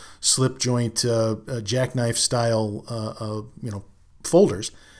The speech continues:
And you can find locking knives that oftentimes they look like copies of, say, the, the Spyderco Delica. Those copies are very common.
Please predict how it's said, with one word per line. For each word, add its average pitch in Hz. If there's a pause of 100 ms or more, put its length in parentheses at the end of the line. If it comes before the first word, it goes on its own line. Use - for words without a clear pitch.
(220)
And 185
you 202
can 208
find 208
locking 175
knives 151
that 127 (400)
oftentimes 165
they 135
look 139
like 139
copies 139
of, 117
say, 127
the, 117
the 123
Spyderco 127
Delica. 123
Those 120
copies 120
are 113
very 117
common. 113